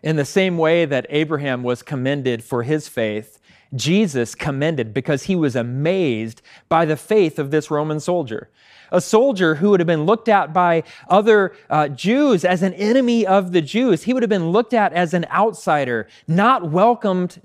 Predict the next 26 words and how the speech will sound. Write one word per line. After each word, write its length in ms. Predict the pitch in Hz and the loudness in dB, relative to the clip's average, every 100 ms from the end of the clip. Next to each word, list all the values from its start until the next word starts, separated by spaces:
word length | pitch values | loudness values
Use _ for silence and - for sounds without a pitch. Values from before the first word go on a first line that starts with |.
| - | -4
to 140 | 196 | -2
the 100 | 175 | -2
table. 500 | 180 180 151 - - _ _ _ _ _ _ _ _ _ | -2 -2 -2 -6 -10 _ _ _ _ _ _ _ _ _
Yet 220 | 160 165 | -2 -2
he 180 | 151 233 | 0 -2
had 100 | 175 | -2
heard 380 | 143 214 226 220 | 0 0 2 0
enough 420 | 151 165 196 - | -2 0 -2 -2
about 340 | 165 175 165 | -2 -2 -2
this 180 | 170 156 | -6 -8
Jesus 640 | - 139 120 110 - - _ _ _ _ _ _ - | -4 -4 -4 -8 -16 -20 _ _ _ _ _ _ -8
that 140 | 131 | -4
he 80 | 147 | -2
had 120 | 131 | -4
faith 480 | - 156 156 151 _ _ | -4 -4 -4 -6 _ _
for, 140 | _ 139 | _ -10
to 320 | 139 - 139 | -8 -8 -6
ask 380 | 151 151 151 - | -4 -4 -4 -8
him 240 | 156 127 | -6 -6
to 200 | 123 - | -6 -10
come 560 | 113 - 170 135 104 104 _ _ _ | -10 -6 -4 -4 -4 -10 _ _ _
and 160 | 123 120 | -8 -6
to 100 | 127 | -8
heal 540 | 117 135 131 131 131 _ _ _ _ | -6 -2 -2 -2 -6 _ _ _ _
his 180 | _ 117 | _ -10
servant. 540 | - 165 135 107 - | -6 -6 -6 -8 -16